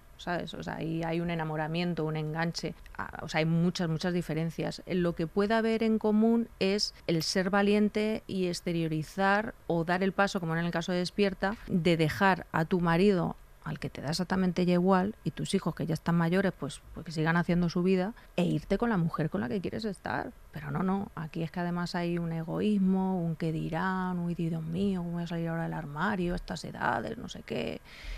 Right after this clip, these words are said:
¿Qué van a decir? Chica, te, date la oportunidad de ser feliz, que solo se vive una vez.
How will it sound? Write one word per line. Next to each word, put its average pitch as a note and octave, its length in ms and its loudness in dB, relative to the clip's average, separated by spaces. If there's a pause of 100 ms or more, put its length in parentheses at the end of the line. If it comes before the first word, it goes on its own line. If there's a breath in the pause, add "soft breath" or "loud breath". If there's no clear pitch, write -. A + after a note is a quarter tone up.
(220 loud breath)
¿Qué G3 120 -2
van F#3 140 2
a E3 100 0
decir? G#3+ 600 0 (140)
Chica, G3 400 -6 (160)
te, D#3 340 -2
date F3 720 -2
la F3 80 0
oportunidad F3 580 -2
de C#4 120 -2
ser G#3+ 160 -4
feliz, E3+ 340 0
que C#3+ 120 -6
solo E3 260 -4
se G#3 100 -2
vive - 180 -2
una - 140 -6
vez. A#3 260 -2